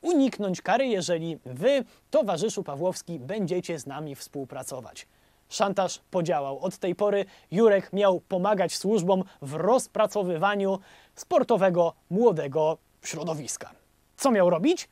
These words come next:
Słuchać i w razie czego informować służby, gdyby uznał, że jakaś koleżanka lub jakiś kolega ma niezgodne z linią partii poglądy. Czy przekazywał ważne informacje? Nie, to co przekazywał służbom było albo im już dobrze znane, albo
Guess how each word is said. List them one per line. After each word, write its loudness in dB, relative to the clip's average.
Słuchać 2
i 0
w -2
razie 0
czego 0
informować 0
służby, 0
gdyby 0
uznał, 0
że 4
jakaś 0
koleżanka 0
lub 2
jakiś -4
kolega 4
ma 2
niezgodne 2
z -10
linią -2
partii -2
poglądy. -2
Czy -2
przekazywał 0
ważne 4
informacje? 0
Nie, 4
to 4
co -2
przekazywał 2
służbom 2
było 6
albo 4
im -2
już 2
dobrze 0
znane, 2
albo 4